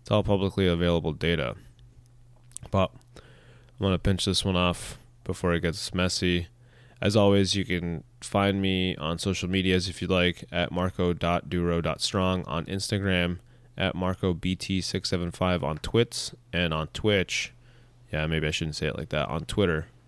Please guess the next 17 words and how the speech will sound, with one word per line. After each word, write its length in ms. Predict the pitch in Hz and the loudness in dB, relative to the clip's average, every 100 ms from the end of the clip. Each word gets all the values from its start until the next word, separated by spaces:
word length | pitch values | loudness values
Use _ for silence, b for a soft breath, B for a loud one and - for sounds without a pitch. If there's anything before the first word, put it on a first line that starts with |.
| - - - - | -20 -20 -16 -4
at 160 | 85 - | -4 -2
marco 280 | 82 - | -6 -6
B 160 | 80 85 | -6 -6
T 160 | - 78 | -6 -8
six 260 | - - | -8 -10
seven 160 | 80 78 | -8 -8
five, 380 | - 76 - - - B B B B | -6 -8 -8 -14 -20 B B B B
and 140 | - 92 | 0 2
on 120 | 80 | 0
Twitch, 560 | - - 90 76 - - - - b b b - | -2 0 2 2 -4 -10 -20 -20 b b b -2
twitch 240 | 101 - | -2 0
dot 200 | 90 85 | -2 -2
T 140 | - | -2
V 220 | 90 87 85 | -2 -2 -2
forward 320 | - 87 82 | 0 0 0
slash 400 | 85 85 82 - - | -2 -2 -4 -12 -8
Marco 460 | 98 98 104 98 98 | -4 -2 2 2 0